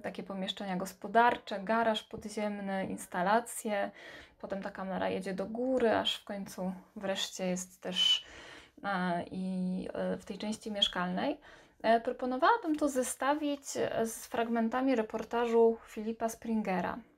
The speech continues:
Mm, o superjednostce Springer napisał w zbiorze reportaży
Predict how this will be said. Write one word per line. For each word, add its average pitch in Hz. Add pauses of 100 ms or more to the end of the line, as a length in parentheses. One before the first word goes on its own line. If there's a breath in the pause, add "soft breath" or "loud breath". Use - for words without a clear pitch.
(640 loud breath)
Mm, 226
o 240
superjednostce 285
Springer 262
napisał 233
w - (200)
zbiorze 233
reportaży 220